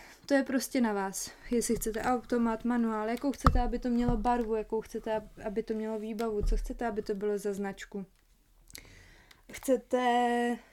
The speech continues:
vojetý, nebo chcete úplně nový, záleží to fakt na vás.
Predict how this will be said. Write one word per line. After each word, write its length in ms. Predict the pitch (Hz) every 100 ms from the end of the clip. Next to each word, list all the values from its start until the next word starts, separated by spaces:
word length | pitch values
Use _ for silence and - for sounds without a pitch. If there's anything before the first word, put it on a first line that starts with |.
| - -
vojetý, 760 | 226 254 277 262 - 254 247 240
nebo 220 | 208 202
chcete 340 | - 214 185
úplně 400 | 220 - 269 247
nový, 380 | 240 220 220 208 - - - - - -
záleží 440 | 233 233 233 214 208
to 120 | 208
fakt 220 | 214 202
na 140 | 190
vás. 420 | 175 180 185 -